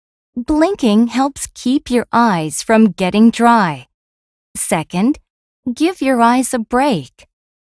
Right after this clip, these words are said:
Look away from the book or the computer screen if your eyes feel tired. Third,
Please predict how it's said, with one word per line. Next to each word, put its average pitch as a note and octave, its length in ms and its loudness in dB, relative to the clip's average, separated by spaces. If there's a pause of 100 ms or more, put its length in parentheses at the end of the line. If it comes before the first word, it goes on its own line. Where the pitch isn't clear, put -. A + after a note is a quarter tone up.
(220)
Look D4 340 0
away G3+ 440 0
from A#3+ 260 4
the A#3 220 2
book D#3+ 420 -4 (180)
or A#3 240 4
the A3 120 0
computer G3+ 640 -2
screen F3 640 -2 (180)
if C#4 240 -2
your C4+ 140 0 (100)
eyes B3 400 4
feel G#3+ 200 0
tired. F#3 640 -2 (720)
Third, A3+ 520 2